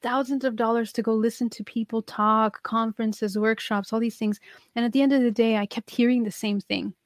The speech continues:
"Love yourself, you know, love yourself, love yourself." What's love yourself? I don't know what that is. I didn't even know what that was. So in all of your journey, find what it means and always ask yourself, "Is this something that somebody that loves themselves would do?"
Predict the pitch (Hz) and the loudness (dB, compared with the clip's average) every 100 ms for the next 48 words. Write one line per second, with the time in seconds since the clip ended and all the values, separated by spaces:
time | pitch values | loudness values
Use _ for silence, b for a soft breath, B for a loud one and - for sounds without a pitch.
0 | _ _ - 220 240 226 226 - 190 185 | _ _ 0 4 4 2 0 -2 -6 -8
1 | - _ _ _ _ - 196 202 196 - | -10 _ _ _ _ -6 -4 -4 -6 -2
2 | 220 214 214 - 196 214 208 196 202 196 | 0 0 -2 -4 -8 -6 -8 -8 -12 -12
3 | 196 b - 240 240 214 208 190 202 - | -14 b -2 0 2 2 4 2 -2 -6
4 | 190 185 208 208 202 196 190 190 190 233 | -8 -2 0 2 0 -2 -6 -8 -4 -2
5 | 247 262 254 226 214 208 202 208 196 202 | 2 2 4 4 2 2 0 -2 0 -2
6 | - - 220 208 b b b b - 233 | -2 2 2 0 b b b b 0 2
7 | 233 - 247 269 294 254 254 240 220 220 | 2 2 6 8 6 6 2 2 2 2
8 | 220 - _ 240 233 254 269 269 - _ | 0 -6 _ 4 4 4 2 -2 -8 _
9 | _ 202 214 247 262 - 240 240 226 202 | _ -2 2 2 2 0 0 2 2 0
10 | - 208 208 - _ 247 262 262 226 226 | -2 -4 -4 -6 _ 2 4 4 2 0
11 | - 220 - 196 208 - 240 - 233 226 | -2 -6 -4 -6 -6 -2 -4 0 -2 0
12 | 254 226 - 220 208 202 214 208 208 202 | 0 -2 -2 -2 0 -2 -4 -2 -2 -2
13 | 220 202 - 208 208 202 262 196 220 180 | -4 -4 -4 -6 -6 -10 -6 2 2 2
14 | 214 214 160 | -2 -2 -2